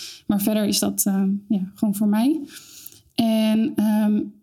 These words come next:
als ik kijk naar het gehele deel van mijn inkomen wat ik passief verdien per maand, eh, ligt dat rond de tienduizend euro. Alleen moet je dan wel zo zien dat binnen de e-learning,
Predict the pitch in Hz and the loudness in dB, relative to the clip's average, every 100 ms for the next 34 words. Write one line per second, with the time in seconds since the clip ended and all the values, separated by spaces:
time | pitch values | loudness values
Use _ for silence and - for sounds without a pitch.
0 | _ _ _ 226 208 214 - 208 208 220 | _ _ _ -2 0 -2 0 0 0 0
1 | 208 220 208 214 190 208 226 254 240 226 | 0 0 -2 0 2 2 2 2 2 0
2 | 220 208 214 220 220 202 202 214 220 208 | 0 0 0 0 0 0 2 0 0 0
3 | 208 202 196 202 202 202 - - 214 - | 2 2 0 0 -2 -4 -6 -6 -4 0
4 | 226 220 220 202 208 208 208 - _ _ | -2 -2 -2 2 2 2 -2 -10 _ _
5 | - 208 202 214 240 262 - - - 208 | 0 2 2 2 2 0 0 -2 0 2
6 | 208 208 202 202 208 202 202 202 214 202 | 2 2 2 0 0 2 0 0 2 2
7 | 185 196 196 - 202 202 247 285 - - | 0 0 -2 -2 0 0 0 0 -4 -20
8 | _ _ _ _ _ - - 226 202 214 | _ _ _ _ _ -18 -4 0 2 2
9 | 208 202 208 202 202 202 208 202 202 202 | 2 0 2 2 2 2 2 2 2 2
10 | 196 202 202 196 - 220 220 214 208 202 | 0 0 0 2 2 2 2 2 2 0
11 | 202 | -2